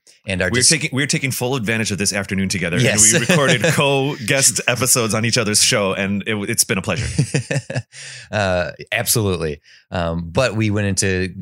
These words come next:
Speaker 1: great discussion about Link as a character and, and what he represents and what
Speaker 2: Mm-hmm.
Speaker 1: the fans are willing to accept and what fans haven't been willing to accept, because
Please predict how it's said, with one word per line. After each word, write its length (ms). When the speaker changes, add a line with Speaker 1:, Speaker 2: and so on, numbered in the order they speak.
Speaker 1:
great 240
discussion 560
about 360
Link 300
as 140
a 60
character 580
and, 460
and 200
what 200
he 440
represents 920
and 360
what 140
Speaker 2:
Mm-hmm. 60
Speaker 1:
the 60
fans 340
are 80
willing 280
to 120
accept 500
and 100
what 140
fans 320
haven't 340
been 160
willing 200
to 100
accept, 440
because 380